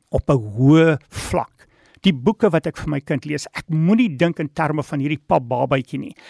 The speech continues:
Ek moet dink in terme van 'n hoogs intelligente kind wat hier voor my lê. As ek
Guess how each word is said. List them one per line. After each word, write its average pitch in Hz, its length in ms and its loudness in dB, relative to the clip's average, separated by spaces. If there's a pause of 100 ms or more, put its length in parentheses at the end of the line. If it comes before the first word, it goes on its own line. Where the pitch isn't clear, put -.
(120)
Ek - 140 -8
moet 139 220 -4
dink 190 260 2
in 170 80 -2
terme 151 380 -2
van 156 300 -4 (100)
'n 127 200 -6
hoogs 131 400 -4
intelligente 143 840 -4 (480)
kind 160 300 0
wat 143 140 -6
hier 147 80 -4
voor 143 260 -4
my 127 120 -4
lê. 123 260 -2 (120)
As - 180 -8
ek 151 100 -8